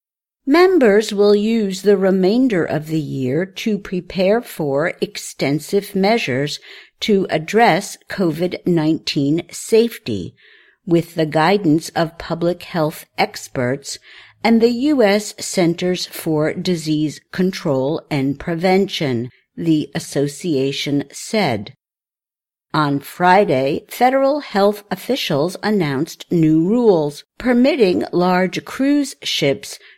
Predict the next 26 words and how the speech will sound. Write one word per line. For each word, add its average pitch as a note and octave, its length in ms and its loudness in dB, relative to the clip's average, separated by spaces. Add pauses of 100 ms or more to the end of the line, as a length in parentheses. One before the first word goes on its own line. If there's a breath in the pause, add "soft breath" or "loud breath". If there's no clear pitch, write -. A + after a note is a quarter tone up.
(100)
to C4+ 140 -2
start G3 640 0
sailing E3+ 600 2
again E3+ 560 2
in A3 260 0
U D3 320 0
S C#3+ 260 -4
waters, D#3+ 800 -2 (320 loud breath)
but G#3+ 280 4
not B3 540 0
immediately. D#3 1000 0 (1120)
The G3 140 4
C F3 300 -2
D E3 180 -2
C A#3+ 460 0
will A3+ 340 6
require A#3 720 2
that F#3+ 300 2
ship - 420 -2
owners F#3+ 560 2
must G3+ 380 0
test - 480 -6
all F#3 240 2
passengers F#3+ 880 -2
and G3 340 0
crew G#3 540 -2